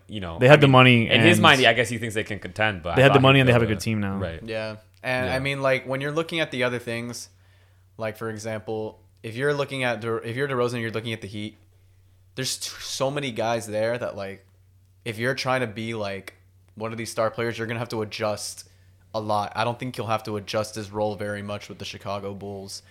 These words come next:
Speaker 2: Yeah.
Speaker 3: like you would for,
Speaker 1: I
Speaker 3: like, a
Speaker 1: agree.
Speaker 3: Lakers or for
Speaker 1: He
Speaker 3: the
Speaker 1: can still
Speaker 3: Heat.
Speaker 1: be a top player on a, you know,
Speaker 3: Right.
Speaker 1: on a team that I guess in his mind thinks that maybe in a couple years they can contend.
Speaker 3: And, you know,
Speaker 1: Yeah.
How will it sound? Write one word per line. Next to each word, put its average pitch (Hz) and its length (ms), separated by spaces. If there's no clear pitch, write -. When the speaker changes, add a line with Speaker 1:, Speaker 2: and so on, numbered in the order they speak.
Speaker 2:
Yeah. 117 200
Speaker 3:
like 110 160
you 110 100
would 107 200
for, 110 120
Speaker 1:
I 104 40
Speaker 3:
like, 101 160
a - 20
Speaker 1:
agree. 107 100
Speaker 3:
Lakers 104 600
or 104 120
for - 140
Speaker 1:
He 117 60
Speaker 3:
the 101 60
Speaker 1:
can 143 100
still 123 260
Speaker 3:
Heat. 98 80
Speaker 1:
be 110 380
a 80 120
top 98 280
player 90 340
on 85 120
a, 82 40
you 82 60
know, - 100
Speaker 3:
Right. 120 420
Speaker 1:
on 98 200
a 101 40
team 127 220
that 113 220
I 107 80
guess 110 180
in 107 60
his 104 160
mind 98 260
thinks 98 220
that 90 260
maybe 107 260
in 101 60
a 101 60
couple 101 240
years 95 160
they 92 80
can 92 120
contend. 87 460
Speaker 3:
And, 113 300
you 120 80
know, 151 340
Speaker 1:
Yeah. 87 140